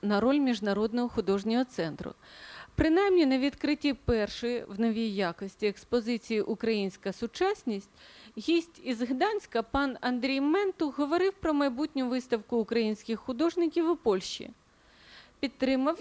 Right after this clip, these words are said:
ідею міжнародного співробітництва і головний редактор журналу «Образотворче мистецтво» пан Микола Марчевський. А пан Анатолій Федірко, який очолив галерею «Київ», переконав нас, що ці просторі, просвітлені стіни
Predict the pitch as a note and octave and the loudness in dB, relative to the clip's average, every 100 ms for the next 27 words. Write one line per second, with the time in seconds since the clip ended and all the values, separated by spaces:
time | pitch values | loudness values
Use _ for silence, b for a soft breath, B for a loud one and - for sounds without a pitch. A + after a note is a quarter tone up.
0 | - A#3+ A3 B3 A#3 A3+ G#3+ A3 A3 G#3 | -4 -2 0 2 2 -2 -2 0 0 0
1 | G#3+ G#3+ G#3+ A#3 G#3+ A#3 D#4 F4+ F4 - | -2 -2 -4 -4 0 0 0 0 -2 0
2 | D#4+ - D#4 D#4 D4+ B3+ C#4+ C4+ A3+ A3+ | 0 0 0 2 2 2 2 2 2 0
3 | G#3+ A3+ G#3 A3 A3 A3+ G3+ G3+ F#3 G#3 | 0 -4 -2 -4 -2 0 0 0 -2 -4
4 | G3+ - G3 - A3+ A#3 B3+ F#4 F4 E4 | -4 -4 -6 -4 -4 -4 -2 -4 -2 -2
5 | D#4 D4+ D4 C#4+ C#4 B3+ A#3+ A#3+ - - | 0 -2 0 -2 -2 -2 -2 -4 -6 -10
6 | E3+ - - - - _ B B B B | -10 -12 -18 -18 -20 _ B B B B
7 | - G3+ - B3+ B3 B3 A#3+ B3+ A#3 A3+ | -8 -6 -2 -2 0 0 0 0 0 0
8 | A#3 G#3+ C#4+ - G#3 F#3+ - F#3+ - A3+ | -2 -4 -6 -2 -2 -2 -2 -2 0 -2
9 | - F#3+ F#3 F3+ G3 F#3 F3+ F3+ F3 - | 0 -2 -2 -2 -2 -2 0 -2 -4 -4
10 | C#4 F#4+ C#4 B B B - F4 F#4 F#4 | -4 -4 -6 B B B -2 0 2 2
11 | D4+ A#3+ A3+ C#4+ G4 - - - A3+ B3+ | 2 2 0 -2 -4 -6 -14 -12 -6 -4
12 | B3 - C#4+ - B3+ - - C4+ B3+ F3 | -4 -4 -6 -2 -2 -2 -2 0 0 -4
13 | - G#3 A3 C4+ D#4+ C#4 A#3 A3+ G#3 - | -4 -4 -4 -2 -4 -2 -4 -4 -6 -6
14 | D4 D#4+ B3 | -2 0 -2